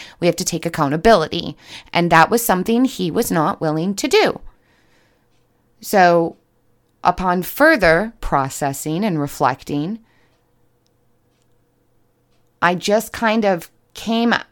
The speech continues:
I, I wrote him this long email to get things off my chest and to let him know how I was feeling, to let him know how I was seeing things.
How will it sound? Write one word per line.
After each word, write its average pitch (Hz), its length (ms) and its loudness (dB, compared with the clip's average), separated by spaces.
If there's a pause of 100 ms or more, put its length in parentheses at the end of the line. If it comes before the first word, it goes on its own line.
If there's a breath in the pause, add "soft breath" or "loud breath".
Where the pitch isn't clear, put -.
(200)
I, 185 480 -4
I 160 180 2
wrote 175 300 2
him 269 140 4
this 202 180 0
long 208 240 4
email 233 320 0
to 202 120 -6
get 208 280 -4
things 214 220 -2
off 196 200 -2
my 165 140 -2
chest 190 640 -8 (480 soft breath)
and 160 100 -4
to 156 60 0
let 180 260 4
him 294 80 6
know 254 160 6
how 233 200 4
I 196 40 6
was 165 240 -2
feeling, 185 800 -4 (960 soft breath)
to 202 100 -6
let 175 180 6
him 220 120 2
know 208 120 4
how 185 240 2
I 170 200 8
was 269 180 0
seeing 160 400 -2
things. - 640 -10